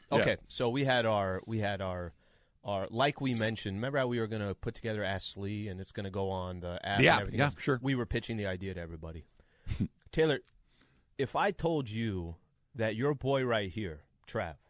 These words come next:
Speaker 2: ordered a salad at the Yard House. What was the salad?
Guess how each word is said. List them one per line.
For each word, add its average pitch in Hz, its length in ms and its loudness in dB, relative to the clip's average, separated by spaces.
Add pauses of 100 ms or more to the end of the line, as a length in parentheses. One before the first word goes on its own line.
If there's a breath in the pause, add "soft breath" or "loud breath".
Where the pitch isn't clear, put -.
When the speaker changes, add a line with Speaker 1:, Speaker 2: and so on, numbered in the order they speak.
(880)
Speaker 2:
ordered 156 500 2
a 113 300 2
salad 147 540 0
at 127 160 2
the 117 80 -6
Yard 101 300 0
House. 90 460 -10 (680)
What 123 140 2
was 135 80 2
the 139 80 -2
salad? 131 300 0